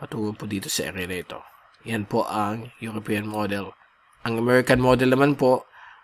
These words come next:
ay, ah, gaganyan din po siya. And then, tatahak po siya dito at magla-landfall dito sa may Hilagang Luzon at lalabas patungo sa Hainan Island ng China. So, yan po ang mga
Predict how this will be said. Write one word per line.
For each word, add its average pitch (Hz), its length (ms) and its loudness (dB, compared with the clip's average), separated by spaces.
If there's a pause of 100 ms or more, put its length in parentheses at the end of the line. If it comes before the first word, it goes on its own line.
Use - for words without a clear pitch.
(140)
ay, 117 320 4
ah, 110 120 2
gaganyan 110 440 0
din 120 240 -2
po 135 120 2
siya. 123 400 0 (360)
And 113 240 -6
then, 110 520 2
tatahak 110 480 0
po - 120 -2
siya 110 160 0
dito 104 360 0
at - 280 -10
magla-landfall 101 600 -6
dito 95 200 -6
sa 101 160 -6
may 92 160 -6
Hilagang 98 480 -4
Luzon 98 360 -8
at - 200 -8
lalabas 90 440 -8
patungo 90 440 -12
sa 90 360 -6 (360)
Hainan 92 480 -6 (320)
Island 90 400 -6
ng 92 160 -8
China. 82 400 -6 (320)
So, - 160 -2
yan 135 240 4
po 147 240 8
ang 123 240 4 (360)
mga 117 440 0